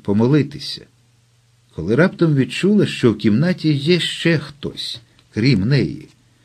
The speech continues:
Чорна рідина почала текти із-під плінтуса.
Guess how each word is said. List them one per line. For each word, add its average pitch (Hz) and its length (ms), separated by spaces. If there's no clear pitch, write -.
Чорна 127 460
рідина 120 460
почала 104 480
текти 113 600
із-під 107 560
плінтуса. 120 760